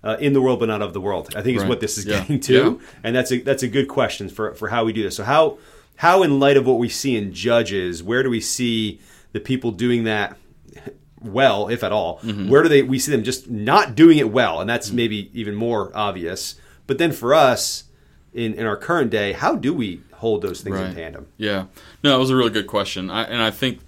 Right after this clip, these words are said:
Speaker 2: you know, we, we definitely want there to be clarity on this. I think some of it is a little, um, I think it could be a little case to case, but, um, overall,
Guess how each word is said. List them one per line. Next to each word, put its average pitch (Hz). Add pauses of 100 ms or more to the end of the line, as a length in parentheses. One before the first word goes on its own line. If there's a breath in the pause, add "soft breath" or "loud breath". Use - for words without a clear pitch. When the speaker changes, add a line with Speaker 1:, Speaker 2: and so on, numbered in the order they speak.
(140)
Speaker 2:
you 131
know, 104
we, 113
we 135
definitely 151
want -
there 113
to 104
be 113
clarity 110 (100)
on 117
this. 92
I 101
think 120
some 139
of 123
it 101
is 95
a 98
little, 107 (460 soft breath)
um, 92 (400 soft breath)
I 269
think 294
it -
could 151
be 190
a 147
little 139
case 123
to -
case, 135
but, 113 (440 loud breath)
um, 98
overall, 123